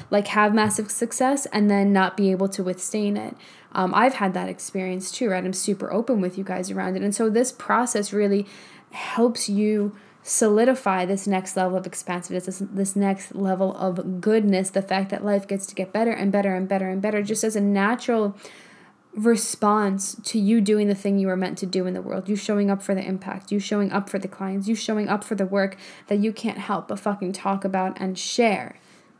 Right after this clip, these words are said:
And also a result of you doing the healing work and the growth work. Again, you grow as a human, so does your income, so does your impact, so does your health.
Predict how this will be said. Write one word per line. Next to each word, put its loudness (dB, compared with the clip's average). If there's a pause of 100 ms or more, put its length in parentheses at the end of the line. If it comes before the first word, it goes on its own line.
(1000)
And 4
also 2
a 2
result 2
of 0
you 2
doing 2
the 4
healing 0
work -4
and 0
the 0
growth 0
work. -10
Again, 0
you 2
grow 0
as -2
a -2
human, 0
so -2
does 0
your -6
income, -2
so -4
does -2
your -6
impact, -4
so -6
does -4
your -8
health. -8